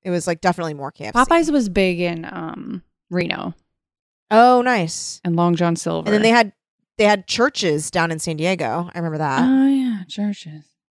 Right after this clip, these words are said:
Speaker 1: Which
Speaker 2: I never
Speaker 1: I
Speaker 2: really
Speaker 1: never
Speaker 2: had
Speaker 1: really
Speaker 2: churches.
Speaker 1: had. Yeah.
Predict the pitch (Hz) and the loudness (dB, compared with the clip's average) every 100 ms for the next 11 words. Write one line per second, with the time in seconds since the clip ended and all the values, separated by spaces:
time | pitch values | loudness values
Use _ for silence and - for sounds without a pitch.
0 | _ _ _ 175 180 160 160 156 151 165 | _ _ _ -2 2 2 2 0 -2 0
1 | 175 170 160 156 151 156 165 160 147 151 | 0 0 -2 -4 -6 -6 -8 -6 -4 -6
2 | 160 - - 143 131 165 | -8 -14 -10 -8 -6 -8